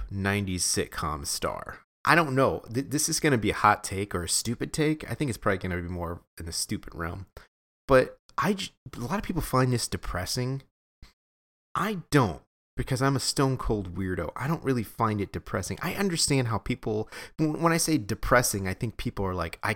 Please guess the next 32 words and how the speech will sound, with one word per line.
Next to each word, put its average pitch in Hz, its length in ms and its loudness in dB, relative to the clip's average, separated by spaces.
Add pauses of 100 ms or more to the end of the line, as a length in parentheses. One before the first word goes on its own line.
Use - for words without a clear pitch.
tried 107 300 2
to 98 60 -4
binge 95 280 -4
watch 92 300 -2
it - 100 -8
and 87 100 -8
I 82 60 -6
couldn't - 420 -2
'cause 87 160 -4
it 95 140 -8
was 85 140 -10
making 92 320 -6
me 80 80 -8
depressed." - 520 -4 (720)
And 95 120 -2
I - 100 -2
was 95 160 -2
like, 87 260 -8
"Oh, 82 380 -2 (360)
okay. 107 500 0 (220)
Uh, 98 440 2 (260)
I 127 220 4
understand 107 560 -2
that, 95 300 -2 (500)
but 101 160 0
I 101 100 2
don't, 104 260 -2
I 107 120 4
don't 113 180 0
feel 101 240 -4
that 85 220 -4
way 85 220 -4